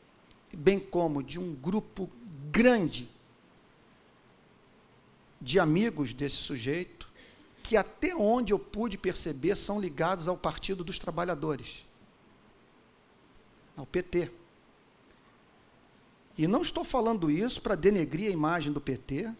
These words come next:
Nas últimas eleições eu votei em dois candidatos do P T,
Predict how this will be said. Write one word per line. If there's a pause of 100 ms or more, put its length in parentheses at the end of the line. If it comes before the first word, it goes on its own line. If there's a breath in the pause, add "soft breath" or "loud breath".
Nas
últimas
eleições
eu
votei
em
dois
candidatos
do
P
T,